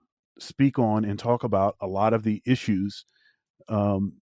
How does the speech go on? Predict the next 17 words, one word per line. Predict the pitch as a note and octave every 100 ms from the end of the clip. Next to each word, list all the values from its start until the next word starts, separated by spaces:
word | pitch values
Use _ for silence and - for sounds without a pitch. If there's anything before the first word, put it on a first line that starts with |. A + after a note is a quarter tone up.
| _ -
that | A2+ G#2+ A2 -
black | G#2+ A2+ B2
men | A2+ A2 A2
face. | - C#3+ F2 - - _ _ _ _ _ - -
Um, | G#2+ G2+ G2 G2+ -
and | B2 A2+ A2 A2 -
it | A#2+
focuses | - B2+ C3 D3 - A#2
on | - A2+ G#2+ G#2
this | G#2+ -
sort | A#2+ A2
of | G#2 - _ _ G#2+
deregulation | B2 A#2 A#2 A#2 A2 A2 A#2 A#2 G2+
of |
the | F#2
dating | G2 A#2+ A#2+ G2+
market | G2 - G2+